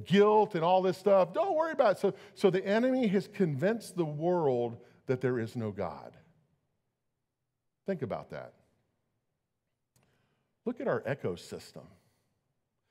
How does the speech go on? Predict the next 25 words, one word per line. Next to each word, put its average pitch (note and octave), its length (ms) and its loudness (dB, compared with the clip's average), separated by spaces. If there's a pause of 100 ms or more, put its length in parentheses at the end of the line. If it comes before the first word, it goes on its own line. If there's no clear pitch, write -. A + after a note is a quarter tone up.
(180)
Think A3+ 200 2
about A#3 260 2
how F3+ 440 0 (200)
the C#3+ 220 -2
earth E3+ 320 2
is C#3 160 -8
precisely F#3+ 760 -2
the C#3 140 2
right C#3 400 0
distance E3 360 -2
between E3+ 580 -2 (400)
a, B2 320 0 (280)
a, A#2+ 300 0
a, A#2 180 -2
an B2+ 180 0
on-fire F3 840 0
star E3 480 2
called C#3+ 340 -2
the A#2 100 -4
sun, C#3+ 480 0
and A#2+ 140 -2
we're B2+ 60 0
not A#2+ 260 -4
burning A2+ 320 -2
up. G2+ 460 -8